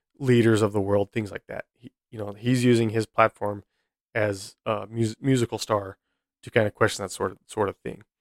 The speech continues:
and u-, using his mu-, putting it within his music. Um, there's a lot of good songs that are very much along these sort of conspiracy theories.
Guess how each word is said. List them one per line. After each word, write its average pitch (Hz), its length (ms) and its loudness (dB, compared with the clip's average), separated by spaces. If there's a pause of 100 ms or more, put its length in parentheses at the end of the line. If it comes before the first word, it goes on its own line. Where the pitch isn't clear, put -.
(400)
and 101 220 -8 (280)
u-, 139 400 0
using 117 520 0
his 117 200 4
mu-, 110 160 -2 (160)
putting 165 180 6
it 143 80 4
within 131 260 4
his 104 160 0
music. 101 300 -12 (640)
Um, 98 300 -6
there's 104 160 -8
a 107 40 -4
lot 113 200 6
of 104 160 0
good 107 240 0 (520)
songs 98 480 0
that 101 120 -2
are 101 80 -6
very 98 240 -4
much - 460 -10 (880)
along 107 400 4
these 98 140 -8
sort 104 180 -4
of - 100 -12
conspiracy - 480 -10
theories. 98 240 -6